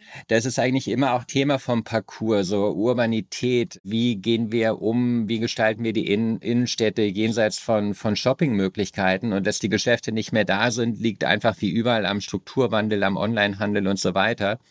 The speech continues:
Und die, die Frage, was man mit solchen Orten macht, ist aber natürlich total wichtig und relevant. Ja, durch den Parcours sieht man halt auch, was man da machen könnte, nämlich irgendwie Kunstprojekte,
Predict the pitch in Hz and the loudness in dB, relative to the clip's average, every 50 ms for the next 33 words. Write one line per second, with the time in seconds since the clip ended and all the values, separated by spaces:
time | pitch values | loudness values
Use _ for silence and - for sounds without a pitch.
0 | _ _ - - 110 110 104 101 90 - - 110 107 104 101 90 101 98 - - | _ _ -4 -2 0 0 2 0 0 -2 0 0 0 2 0 0 -2 -2 -4 -2
1 | 101 101 110 110 117 95 110 - - 117 101 101 101 - 104 101 107 95 110 101 | 0 0 0 0 0 -2 -2 -2 -2 -2 -2 -2 0 0 0 0 0 0 -2 -4
2 | - - 101 107 101 - 101 95 95 107 - - - 117 95 - - - 98 95 | -2 0 0 0 0 0 0 0 0 0 -2 -2 -2 -2 0 0 0 0 0 0
3 | 98 95 92 - 101 92 90 - - 104 - - 104 98 95 95 95 95 92 87 | 0 0 0 -2 -2 -2 -2 -4 -6 -10 -8 -6 -4 -2 0 2 2 0 0 0
4 | 98 107 104 - - 107 - - 90 95 92 92 98 98 95 90 101 110 110 98 | -2 -2 -2 -2 -4 -4 -2 -2 -4 -2 -2 -2 0 0 0 0 0 0 0 0
5 | 107 - - - - - - - - - _ _ _ _ - 101 113 110 95 113 | -2 -4 -8 -14 -20 -20 -20 -20 -20 -20 _ _ _ _ -4 -2 0 0 2 0
6 | 117 - - 113 - - 120 - - - 131 123 98 98 117 120 - 151 139 117 | 0 0 -2 -4 -2 -2 -2 -2 -2 0 0 2 2 0 -2 -2 0 0 0 0
7 | 117 110 92 - 69 98 87 87 95 101 - - - 110 104 98 107 101 101 98 | 0 -2 -2 -2 -2 -4 -2 0 0 0 0 0 0 0 0 0 0 2 0 0
8 | 98 - 110 101 98 98 98 95 - - 113 117 131 139 - 95 92 92 92 92 | 0 0 0 0 0 0 -2 -4 -4 -2 0 0 0 0 0 0 0 2 2 2
9 | 95 92 92 92 - - 92 92 95 92 95 92 - - - 110 107 - - - | 2 0 0 -2 -4 -4 -2 -2 0 0 0 -2 -2 -2 -2 -2 -2 -2 -4 -4
10 | - 123 110 104 104 104 - - - - 104 101 101 104 104 95 82 | -2 -2 0 2 0 -2 -2 -4 -4 0 0 2 2 2 0 0 -2